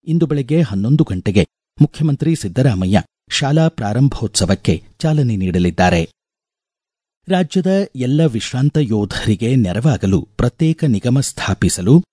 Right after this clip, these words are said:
ಸಚಿವ ಸಂಪುಟ ಸದ್ಯದಲ್ಲೇ ನಿರ್ಧರಿಸಲಿದೆ ಎಂದು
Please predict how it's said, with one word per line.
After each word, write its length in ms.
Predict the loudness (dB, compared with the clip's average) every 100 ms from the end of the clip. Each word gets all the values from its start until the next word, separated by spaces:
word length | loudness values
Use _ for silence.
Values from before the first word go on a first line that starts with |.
| _ _
ಸಚಿವ 340 | -6 -2 0 0
ಸಂಪುಟ 440 | 0 -2 -2 0
ಸದ್ಯದಲ್ಲೇ 680 | 0 0 -2 0 0 0 2
ನಿರ್ಧರಿಸಲಿದೆ 760 | 2 0 -4 -4 0 0 0
ಎಂದು 340 | 0 2 2